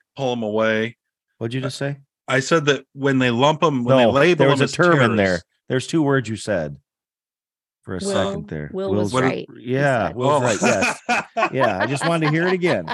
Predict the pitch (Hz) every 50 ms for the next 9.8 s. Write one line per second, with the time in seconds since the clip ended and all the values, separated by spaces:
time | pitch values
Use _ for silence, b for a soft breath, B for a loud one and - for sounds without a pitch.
0 | - - - - 104 - - 139 139 139 127 131 131 185 170 160 139 123 113 135
1 | 160 180 196 214 220 190 185 185 202 185 175 160 143 135 - 160 160 170 170 160
2 | - 139 117 113 139 165 180 165 127 120 131 143 143 _ - 143 151 151 151 117
3 | 135 143 165 160 - 165 143 147 135 131 123 123 113 120 113 113 104 92 104 117
4 | 127 120 101 - 143 135 117 95 95 113 113 110 113 113 110 139 123 104 95 98
5 | 101 104 107 110 107 98 101 107 107 107 104 104 104 101 95 95 95 95 98 98
6 | 101 98 113 120 147 160 196 185 170 190 170 190 196 185 180 196 202 202 190 165
7 | 147 - - 170 190 202 - - 165 131 117 113 117 117 - 127 127 127 143 147
8 | 131 147 143 143 139 127 131 135 139 143 139 139 135 131 123 120 127 120 - 120
9 | - 147 160 180 - - 139 117 104 104 101 101 104 113 - _